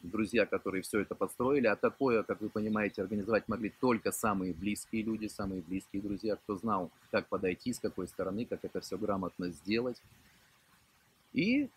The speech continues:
в итоге что случилось? Я потерял вообще всё, что, над чем работал, неважно, честно, нечестно, что, чего достиг в этой жизни, понимаете? Мне было на тот момент уже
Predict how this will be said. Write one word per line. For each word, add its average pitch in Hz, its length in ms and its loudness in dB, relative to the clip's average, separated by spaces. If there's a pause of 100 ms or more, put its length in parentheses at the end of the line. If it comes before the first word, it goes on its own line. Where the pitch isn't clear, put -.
в - 160 4
итоге 220 460 4 (260)
что - 260 0
случилось? 95 500 -4
Я 131 100 6
потерял 180 420 0
вообще 165 340 2
всё, 160 420 2 (120)
что, 127 600 4 (360)
над 117 160 4
чем 147 200 2
работал, 123 640 4 (640)
неважно, 113 520 2
честно, - 360 -2
нечестно, 101 560 -2
что, 107 440 0
чего 120 240 0
достиг 113 520 -2 (1080)
в 110 40 -2
этой 117 220 4
жизни, 110 440 0
понимаете? 98 540 -2
Мне 107 160 2
было 110 260 0
на 101 120 -2
тот - 180 -4
момент 107 400 0
уже 101 360 0